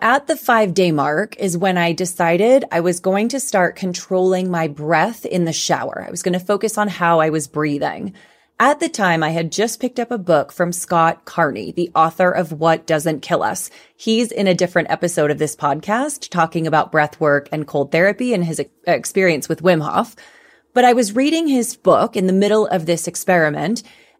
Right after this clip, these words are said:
and he talks about the benefits of controlling your breath during cold therapy. When you get into a cold shower,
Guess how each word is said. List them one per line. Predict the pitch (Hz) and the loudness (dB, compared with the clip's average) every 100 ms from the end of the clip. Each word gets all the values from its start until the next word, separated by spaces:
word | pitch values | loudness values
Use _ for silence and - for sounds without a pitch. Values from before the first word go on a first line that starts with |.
| - | -2
and | 226 | -2
he | 220 262 330 | 0 -2 -2
talks | - 196 - | 0 -2 0
about | 185 180 180 | 0 0 2
the | 175 | -2
benefits | - 208 233 233 - 135 151 156 | 2 2 2 0 -2 -2 -2 -2
of | - 185 | -6 -6
controlling | - 185 - - 208 226 247 254 | -4 -4 -4 0 2 2 0 0
your | 233 202 185 | 2 2 0
breath | 165 175 220 202 135 214 - _ _ _ _ - | -2 -4 0 0 -2 -6 -14 _ _ _ _ -2
during | 196 180 180 190 | 4 4 4 0
cold | 190 165 156 165 | -2 0 2 4
therapy. | 311 277 180 55 - - - - | 2 2 -2 -8 -8 -14 -20 -4
When | 214 247 | 2 4
you | 285 311 | 4 2
get | 233 220 | 2 0
into | - 202 196 | 0 -2 0
a | 185 | -2
cold | 185 185 180 | 0 0 0
shower, | - 196 151 98 87 117 | -2 0 0 0 -2 -4